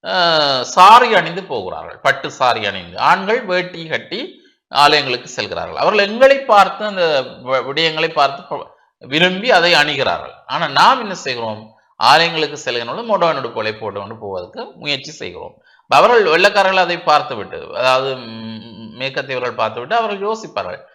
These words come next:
"நாங்கள் இவர்களை போன்று அணிய நினைக்கின்றோம், ஆனா அவர்கள் இப்படி நடக்கிறார்கள்" என்கிற ஒரு நிலைப்பாடு வருகின்ற பொழுது வித்தியாசம், அதாவது எங்களுடைய நாட்டினுடைய அந்த தனித்தன்மை அல்லது எங்களுக்குரிய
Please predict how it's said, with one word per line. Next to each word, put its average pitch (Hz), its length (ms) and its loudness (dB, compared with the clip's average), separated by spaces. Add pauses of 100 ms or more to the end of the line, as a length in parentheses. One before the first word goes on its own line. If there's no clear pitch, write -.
(160)
"நாங்கள் 220 340 2
இவர்களை 226 400 0
போன்று 196 520 -2
அணிய 160 260 -2
நினைக்கின்றோம், 156 480 -8
ஆனா 190 200 -2
அவர்கள் 170 240 -2
இப்படி 180 300 -8
நடக்கிறார்கள்" 143 580 -2
என்கிற 120 340 -8
ஒரு 110 120 -8 (340)
நிலைப்பாடு 185 540 2
வருகின்ற 139 360 -4
பொழுது 214 240 -6
வித்தியாசம், 170 540 -2
அதாவது 139 280 2
எங்களுடைய 175 360 0
நாட்டினுடைய 147 440 -2
அந்த 131 140 -6
தனித்தன்மை 143 580 -4
அல்லது 143 200 -6
எங்களுக்குரிய 151 580 -4